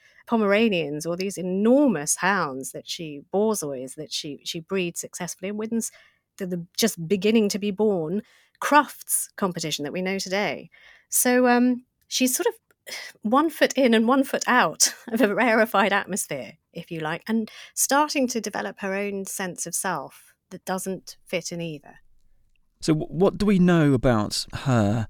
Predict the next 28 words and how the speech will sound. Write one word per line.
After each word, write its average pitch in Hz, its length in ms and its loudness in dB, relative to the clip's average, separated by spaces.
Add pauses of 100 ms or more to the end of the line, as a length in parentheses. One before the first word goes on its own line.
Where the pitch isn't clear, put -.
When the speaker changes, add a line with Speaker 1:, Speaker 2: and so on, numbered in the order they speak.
(120)
Speaker 2:
feelings 120 500 4
towards 120 420 0
the 117 80 -6
British 117 320 -2
establishment, 104 960 -2
and 104 440 2 (200)
what 160 120 2
was 151 120 0
her 160 120 4
relationship 123 800 2
with 117 140 -4
Queen 110 220 -2
Victoria 98 480 -2
like 101 380 0
as 113 100 0
she - 160 0
was 92 240 0 (460)
growing 104 320 4
up 92 200 0
and 101 120 8
becoming 98 380 2
a 95 40 2
young 95 320 2
woman? - 420 -2 (720)
Speaker 1:
She - 240 -2
loved 294 240 2
Queen 262 200 2
Victoria. 143 640 -4